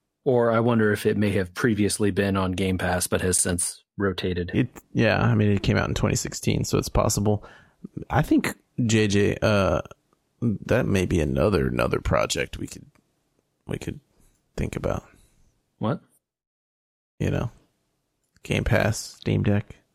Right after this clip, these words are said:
Speaker 1: Mm-hmm. That one might be more difficult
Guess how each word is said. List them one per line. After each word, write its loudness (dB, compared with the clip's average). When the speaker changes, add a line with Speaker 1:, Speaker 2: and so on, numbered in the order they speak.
Speaker 1:
Mm-hmm. -4
That 2
one 4
might 4
be 2
more 4
difficult -2